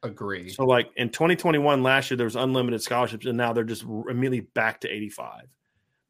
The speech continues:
Speaker 1: Mm-hmm.
Speaker 2: I, I think that's a mistake. Uh, I understand what you're saying. You know,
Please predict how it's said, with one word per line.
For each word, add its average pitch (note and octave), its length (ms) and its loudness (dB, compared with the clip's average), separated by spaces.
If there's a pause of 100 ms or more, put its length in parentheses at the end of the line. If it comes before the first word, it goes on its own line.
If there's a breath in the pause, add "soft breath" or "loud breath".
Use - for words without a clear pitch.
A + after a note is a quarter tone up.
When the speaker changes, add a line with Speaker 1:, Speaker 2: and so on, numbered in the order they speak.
Speaker 1:
Mm-hmm. G#2 140 -6
Speaker 2:
I, A#2+ 280 0
I B2+ 40 4
think B2+ 160 0
that's A2+ 240 -2
a A#2 60 -6
mistake. - 580 -10 (180)
Uh, - 80 -16 (300)
I D#3 100 8
understand F#3+ 300 8
what C#3 100 6
you're D3 100 6
saying. B2+ 540 2
You C3 140 0
know, A2 500 0